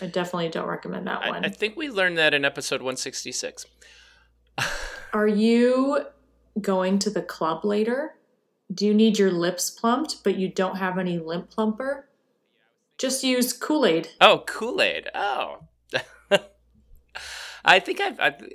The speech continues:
Speaker 2: yeah, I think I heard that one before, but how does it, how is it supposed to plump your lips?
Speaker 1: Well, they don't really say that. They just say to do it.
Speaker 2: Uh, just, but just the powder, not, like, the mix into water and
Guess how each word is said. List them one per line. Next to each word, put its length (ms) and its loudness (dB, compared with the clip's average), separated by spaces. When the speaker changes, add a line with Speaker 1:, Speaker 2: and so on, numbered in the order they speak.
Speaker 2:
yeah, 160 6
I 40 4
think 180 0
I 120 2
heard 440 -2
that 180 -8
one 120 -4
before, 220 -6
but 160 0
how 120 2
does 140 0
it, 200 -4
how 100 0
is 100 -2
it 60 -8
supposed 280 -6
to 60 -4
plump 480 -8
your 100 -4
lips? 540 -16
Speaker 1:
Well, 160 2
they 100 8
don't 140 4
really 240 6
say 260 4
that. 420 -4
They 120 4
just 220 0
say 120 0
to 140 -2
do 220 0
it. 180 -6
Speaker 2:
Uh, 60 -8
just, 440 -4
but 180 0
just 200 0
the 60 -2
powder, 520 2
not, 260 0
like, 240 -4
the 260 -4
mix 580 -4
into 280 -8
water 420 -4
and 180 -12